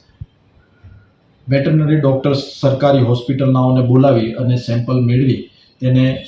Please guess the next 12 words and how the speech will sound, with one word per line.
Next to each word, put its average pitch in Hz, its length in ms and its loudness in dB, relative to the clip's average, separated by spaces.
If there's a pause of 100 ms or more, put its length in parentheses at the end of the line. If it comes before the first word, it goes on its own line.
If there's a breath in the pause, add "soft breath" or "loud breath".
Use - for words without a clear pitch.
સુરત 127 260 0
એફ 120 160 -4
એસ 123 140 -2
એલ 127 100 -2
ખાતે 123 260 -4
મોકલવામાં 127 500 -2
આવેલ 127 200 -2
હતા 139 120 -6
અને 117 440 -4 (100)
સ-, - 240 -14
મોડી 120 420 -2
સાંજે 120 580 -2